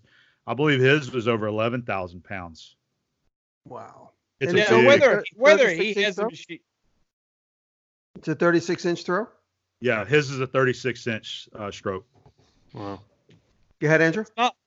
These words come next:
Speaker 3: there's not any shapers that are much bigger than that.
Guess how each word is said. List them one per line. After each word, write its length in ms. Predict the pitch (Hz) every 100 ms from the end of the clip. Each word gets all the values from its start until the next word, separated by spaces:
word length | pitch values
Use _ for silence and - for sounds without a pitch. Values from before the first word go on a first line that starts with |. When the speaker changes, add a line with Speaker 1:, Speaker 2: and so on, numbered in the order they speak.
| _ _
Speaker 3:
there's 200 | 160 160
not 240 | 214 208 156
any 200 | 175 151
shapers 440 | - 151 139 113
that 120 | 123
are 60 | 110
much 280 | 123 120 92
bigger 300 | 110 98 85
than 180 | 85
that. 260 | 85 80